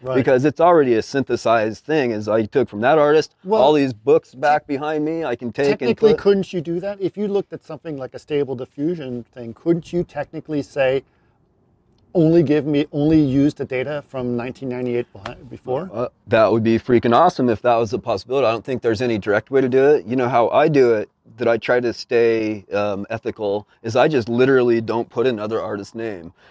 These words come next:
Speaker 2: Sometimes I'll put dead artist names in there, like Giger. I can't resist doing, I couldn't <laughs> resist prompting Giger's name in my airbrush artwork.
Speaker 1: Sure.
Speaker 2: You know, that's what I, 'cause he's just such a part of me. So it's
Speaker 1: Right.
Speaker 2: like, there,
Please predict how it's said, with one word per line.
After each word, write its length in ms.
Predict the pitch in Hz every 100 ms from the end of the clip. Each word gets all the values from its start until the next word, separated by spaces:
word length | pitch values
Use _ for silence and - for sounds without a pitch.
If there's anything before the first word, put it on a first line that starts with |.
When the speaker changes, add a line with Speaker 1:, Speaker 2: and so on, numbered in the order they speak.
| _
Speaker 2:
Sometimes 480 | - 151 160 190 175
I'll 100 | 170
put 220 | - 160
dead 160 | 120 151
artist 340 | 147 151 160
names 300 | 151 156 165
in 100 | 156
there, 200 | 151 160 160
like 160 | 110
Giger. 420 | 101 135 139 143
I 100 | 127
can't 320 | 107 135 135 98 82 113
resist 460 | 127 120 123 120
doing, 180 | - 131
I 100 | 123
couldn't 400 | 139 165 160 127 -
<laughs> 60 | -
resist 500 | 143 135 143 139 - 120 _ _ -
prompting 840 | - 170 156 151 - 127 123 117 107
Giger's 340 | 147 139 131
name 280 | 127 131 123
in 80 | 120
my 280 | 113 113 120
airbrush 360 | 151 170 120 95
artwork. 340 | 110 87 82 - _ _
Speaker 1:
Sure. 240 | - 175 180
Speaker 2:
You 60 | 139
know, 140 | 147
that's 260 | 156 147 -
what 120 | 151
I, 140 | 151
'cause 380 | 123 - 151 143 -
he's 200 | 175 160
just 180 | 151
such 320 | - 175 147 -
a 40 |
part 240 | - 190 175
of 60 |
me. 120 | 127
So 240 | 117 127 123
it's 100 | -
Speaker 1:
Right. 60 | 131
Speaker 2:
like, 120 | 120
there, 220 | 135 135